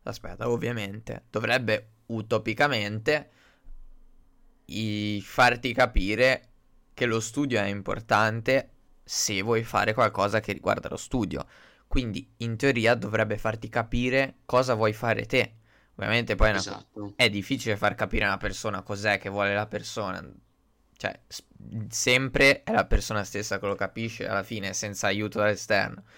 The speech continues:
Speaker 1: Chi è fortunato lo capisce prima, grazie all'aiuto esterno, e quindi è, è avvantaggiato. Però, cioè, tipo, chi capisce che vuole fare medicina in quinta superiore, ovviamente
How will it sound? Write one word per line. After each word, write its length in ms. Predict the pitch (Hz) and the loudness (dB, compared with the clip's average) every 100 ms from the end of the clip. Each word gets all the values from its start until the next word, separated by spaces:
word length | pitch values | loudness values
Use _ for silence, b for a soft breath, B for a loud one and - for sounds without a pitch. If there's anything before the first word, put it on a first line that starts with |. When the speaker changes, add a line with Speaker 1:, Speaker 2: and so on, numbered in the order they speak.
| b b b | b b b
Speaker 1:
Chi 100 | - | 0
è 80 | 123 | 2
fortunato 760 | 123 117 127 143 156 131 107 - | 2 0 2 4 4 4 0 0
lo 80 | 117 | -4
capisce 480 | - - 110 - 104 | 0 2 2 0 -4
prima, 420 | 113 117 104 - | -2 -2 -4 -6
grazie 400 | - 226 101 - | -6 -2 -2 -2
all'aiuto 260 | 98 98 98 | -4 -2 -2
esterno, 480 | 123 - 104 107 101 | -2 2 4 4 0
e 100 | 98 | -6
quindi 200 | - 101 | -6 -4
è, 120 | 101 | -4
è 80 | 98 | -2
avvantaggiato. 760 | 98 98 95 101 98 107 98 - - b b b b b b b _ | 0 0 0 -2 4 4 2 -6 -20 b b b b b b b _
Però, 720 | - 110 117 113 104 101 101 101 | 4 8 10 10 10 8 6 4
cioè, 260 | 117 98 | 2 2
tipo, 260 | - 110 104 | 0 0 0
chi 160 | - | 0
capisce 440 | - 110 117 117 110 | -2 -2 -2 -6 -8
che 80 | 107 | -2
vuole 240 | 107 107 | 0 0
fare 800 | 104 113 107 107 107 107 107 107 | 0 0 2 2 2 0 -2 -4
medicina 640 | 107 107 107 104 - 117 101 | -6 -6 -6 -6 -4 -2 -2
in 120 | 101 | -6
quinta 300 | 98 104 104 | -6 -6 -6
superiore, 560 | 98 110 135 123 113 127 | -8 -2 2 4 4 4
ovviamente 640 | 120 101 104 107 113 110 | 2 -2 -4 -4 -4 -4